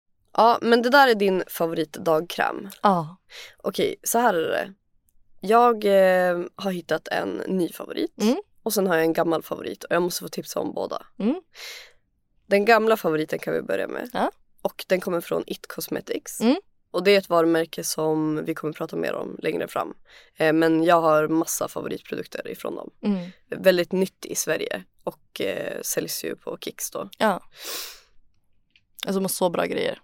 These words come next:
Speaker 2: Men som sagt, vi dive into that later.
Speaker 1: Ja. Men, eh, de har i alla fall en dagkräm som heter Confidence in a Cream. Och det är alltså den typ krämigaste dagkräm. Alltså det är typ som att lägga på,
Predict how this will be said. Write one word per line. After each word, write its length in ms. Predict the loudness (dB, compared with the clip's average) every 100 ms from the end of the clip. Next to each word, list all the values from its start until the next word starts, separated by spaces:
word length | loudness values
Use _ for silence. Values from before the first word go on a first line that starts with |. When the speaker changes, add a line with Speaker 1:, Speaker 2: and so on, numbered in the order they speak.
| _
Speaker 2:
Men 160 | -4 -4
som 100 | -2
sagt, 200 | -4 -4
vi 340 | -6 -6 -8 -12 -6
dive 300 | -2 -2 -2
into 320 | -8 -8 -10
that 200 | -10 -8
later. 260 | -8 -8 -2
Speaker 1:
Ja. 220 | -2 -2 -6 -18 -18 -10
Men, 280 | 2 2 2 -4 2
eh, 280 | 6 6
de 140 | 6 4
har 60 | 4
i 40 |
alla 120 | 2
fall 240 | 0 -2 2
en 260 | 2 2 2
dagkräm 460 | -2 -2 -4 -4
som 160 | -4 -6
heter 160 | -4
Confidence 680 | -4 -2 -2 -4 -4 -4 -6
in 100 | -6
a 40 | -6
Cream. 380 | -8 -10 -10 -12 _ _
Och 220 | -8 -8 0
det 120 | 2
är 420 | 4 4 4 2 -2 -12 -10
alltså 180 | -8 -2
den 220 | 0 -2
typ 160 | -6 -12
krämigaste 1000 | -6 -4 0 0 2 0 -2 -6 -6 -6
dagkräm. 480 | -2 -2 -2 -2 -4
Alltså 140 | -4 -4
det 40 | -4
är 40 |
typ 160 | -4 -4
som 220 | 0 0
att 180 | 0 -4 -14 -20 -16 -4
lägga 240 | 0 0
på, 480 | 4 4 6 2